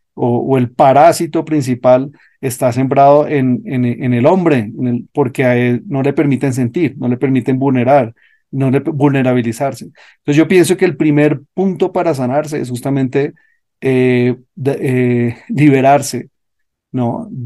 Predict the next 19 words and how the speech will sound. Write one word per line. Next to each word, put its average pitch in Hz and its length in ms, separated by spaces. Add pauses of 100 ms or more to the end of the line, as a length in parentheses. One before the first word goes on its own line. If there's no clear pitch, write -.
(180)
Eh, 120 380
encontrar 123 380
el 143 80
antídoto 143 760 (280)
de 131 240
eso 123 180
que 151 100
no 135 100
nos 131 180
permite 127 380
perci-, 131 360
percibirnos 127 560
a 135 60
nosotros 120 580 (240)
y 147 460
vulnerabilizarnos, 120 1120 (260)
sentir, 131 680 (320)
sentir, 131 600
sentir. 127 460